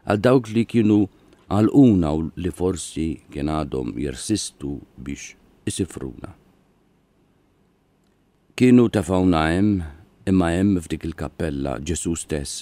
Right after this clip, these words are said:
kien jistennina u jħares lejna meta konna immorru ta' kuljum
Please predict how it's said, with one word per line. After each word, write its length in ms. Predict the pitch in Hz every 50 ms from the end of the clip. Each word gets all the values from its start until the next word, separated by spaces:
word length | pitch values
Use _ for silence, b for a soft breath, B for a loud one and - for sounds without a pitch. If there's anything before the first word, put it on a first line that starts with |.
| - _ _
kien 240 | _ - 78 73 71
jistennina 720 | 80 78 - - - 80 76 73 69 65 62 60 57 58 58
u 140 | 62 60 60
jħares 540 | 60 64 76 78 76 78 82 80 76 - 78
lejna 300 | 76 76 76 67 71 69 69
meta 220 | 67 - 65 62
konna 380 | - 64 62 64 64 60 60 62 64 b b b b b b
immorru 560 | 78 78 82 85 80 78 78 76 76 71 65
ta' 160 | 64 - 71
kuljum 540 | - - 67 64 65 67 67 69 73 73